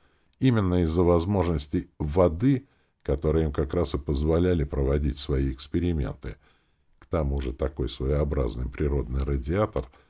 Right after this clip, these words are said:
позволял им в случае нужды хорошо сокрыть мощнейшее оборудование. Вполне понятное желание. С самим Бахрамом было проще. Судя по всему, он банально хотел найти того, с кем сможет этим всем поделиться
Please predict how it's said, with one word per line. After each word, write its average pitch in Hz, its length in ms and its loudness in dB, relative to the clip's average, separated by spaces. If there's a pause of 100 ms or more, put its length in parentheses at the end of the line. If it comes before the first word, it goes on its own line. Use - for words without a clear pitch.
(280)
позволял 110 580 6
им 113 60 4
в - 60 -6
случае 98 400 2
нужды 90 340 2
хорошо 85 600 0
сокрыть 92 540 -4
мощнейшее 95 760 -4
оборудование. 87 840 -4 (540)
Вполне 104 400 2
понятное 80 580 2
желание. 71 600 0 (540)
С - 100 -8
самим 151 540 4
Бахрамом 143 600 6
было 113 300 6
проще. - 800 0 (240)
Судя 80 340 -2
по - 160 -4
всему, 87 400 -2
он 78 160 0
банально 95 580 0
хотел 78 420 -2
найти 80 340 -2
того, 90 340 0
с - 80 -6
кем 80 180 -2
сможет 73 460 -2
этим 73 260 -4
всем 71 240 -4
поделиться 85 760 -4